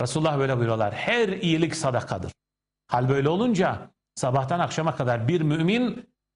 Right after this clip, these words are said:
tamamen sadaka hayatı içerisinde olabilir. Bütün, bütün davranışlarında ahiretlik amelle meşgul oluyor olabilir. Ama tabii unutmayalım,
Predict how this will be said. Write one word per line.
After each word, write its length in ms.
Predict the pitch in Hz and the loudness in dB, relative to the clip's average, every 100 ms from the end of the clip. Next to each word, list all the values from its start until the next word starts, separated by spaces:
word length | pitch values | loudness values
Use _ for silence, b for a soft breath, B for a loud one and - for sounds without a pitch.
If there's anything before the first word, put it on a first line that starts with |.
| - | -4
tamamen 800 | 214 247 170 170 226 247 233 - _ _ _ - | 0 2 2 2 2 0 -2 -8 _ _ _ -12
sadaka 540 | - 123 123 - 151 | -4 -2 -2 -2 -2
hayatı 360 | 120 107 104 110 | 0 0 -2 -4
içerisinde 600 | 98 110 101 - 101 98 | -4 -4 -4 -4 -4 -4
olabilir. 560 | 98 - - - - - _ _ _ _ _ _ _ | -6 -10 -12 -14 -16 -20 _ _ _ _ _ _ _
Bütün, 720 | 131 185 233 262 240 208 - 160 | 0 0 2 0 0 -2 -2 -2
bütün 400 | 214 254 226 180 | -2 0 2 2
davranışlarında 1160 | 165 165 160 147 160 156 165 160 202 277 - _ - | 2 2 0 0 0 2 2 2 2 0 -6 _ -2
ahiretlik 640 | 139 127 147 135 175 190 - | 0 0 0 0 0 -2 -2
amelle 460 | 135 131 160 131 120 | -2 0 2 2 2
meşgul 380 | 113 - 131 | 0 0 0
oluyor 300 | 117 113 113 | 0 2 2
olabilir. 540 | 113 117 117 151 254 - B - - | 2 2 2 2 0 -2 B -8 -2
Ama 260 | 160 143 | 0 0
tabii 240 | 147 131 135 | 0 0 2
unutmayalım, 800 | 147 147 135 131 165 220 170 | 2 2 2 4 4 2 -2